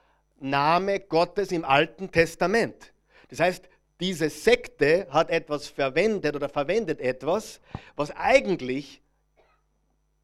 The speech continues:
korrekt ist, nur sie sind falsche Zeugen, weil sie einen Jesus haben,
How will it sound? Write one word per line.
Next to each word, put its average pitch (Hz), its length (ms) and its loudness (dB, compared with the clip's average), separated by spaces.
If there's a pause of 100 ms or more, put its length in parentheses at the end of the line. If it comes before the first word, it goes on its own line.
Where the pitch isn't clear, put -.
(120)
korrekt 165 480 0
ist, - 440 -10 (400)
nur 156 240 0
sie 156 140 -6
sind 160 200 -8
falsche 139 400 -6
Zeugen, 107 480 -10 (360)
weil 113 140 -4
sie 123 120 -6
einen 123 140 -6
Jesus 127 360 -6
haben, 117 380 -6